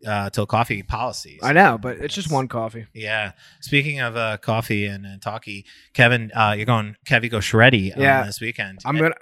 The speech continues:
Speaker 2: yeah.
Speaker 1: this is the last weekend of Shreddy. I think
Speaker 2: I
Speaker 1: it's
Speaker 2: don't
Speaker 1: about
Speaker 2: know,
Speaker 1: to be
Speaker 2: but we'll see.
Speaker 1: spring.
Speaker 2: We'll see.
Speaker 1: It, it's cold actually today, but I do feel like we're, we're right on the, uh, the
Speaker 2: Yeah.
Speaker 1: precipice of, uh, warmer days
Speaker 2: Well,
Speaker 1: ahead.
Speaker 2: the reason why I'm gonna be off Monday and Tuesday is we're going, it's like a six,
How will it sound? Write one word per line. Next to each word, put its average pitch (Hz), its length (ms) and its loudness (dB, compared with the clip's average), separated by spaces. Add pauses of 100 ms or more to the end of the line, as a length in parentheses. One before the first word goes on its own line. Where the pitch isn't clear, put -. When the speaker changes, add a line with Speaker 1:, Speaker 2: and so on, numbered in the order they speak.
(100)
Speaker 2:
yeah. 139 240 0 (420)
Speaker 1:
this 131 260 -2
is 170 80 -4
the 156 100 2
last 120 300 4
weekend 92 360 -18
of 90 80 -18
Shreddy. 82 400 -14
I 95 60 -6
think 127 120 0
Speaker 2:
I - 60 4
Speaker 1:
it's 285 80 6
Speaker 2:
don't 294 60 4
Speaker 1:
about 165 80 4
Speaker 2:
know, 170 60 6
Speaker 1:
to 135 60 2
be 123 60 -6
Speaker 2:
but 135 120 -4
we'll 185 100 0
see. 208 80 2
Speaker 1:
spring. 147 200 0
Speaker 2:
We'll 147 80 -4
see. 113 320 -8 (460)
Speaker 1:
It, 151 280 -4
it's 170 240 -4
cold 254 340 6
actually 120 360 0
today, 104 280 -4
but 110 120 -2
I 117 60 0
do 131 160 -2
feel 127 180 -4
like 107 320 -2
we're, 104 280 -6
we're 104 200 -6
right 104 240 -2
on 95 220 -16
the, - 220 -14
uh, 85 140 -20 (280)
the 104 60 -14
Speaker 2:
Yeah. - 20 -12
Speaker 1:
precipice 117 460 -2
of, 92 180 -14
uh, 90 180 -18
warmer 95 300 -12
days 82 200 -16
Speaker 2:
Well, 151 120 4
Speaker 1:
ahead. 87 240 -6 (500)
Speaker 2:
the 151 120 -4
reason 175 400 0
why 143 220 2
I'm 131 120 -4
gonna 127 140 -8
be 117 160 -10
off 120 320 -6
Monday 117 180 -10
and 110 100 -12
Tuesday 120 300 -12
is 107 160 -16
we're 120 80 -14
going, 117 300 -12
it's - 120 -12
like 123 140 -10
a 117 60 -14
six, - 520 -10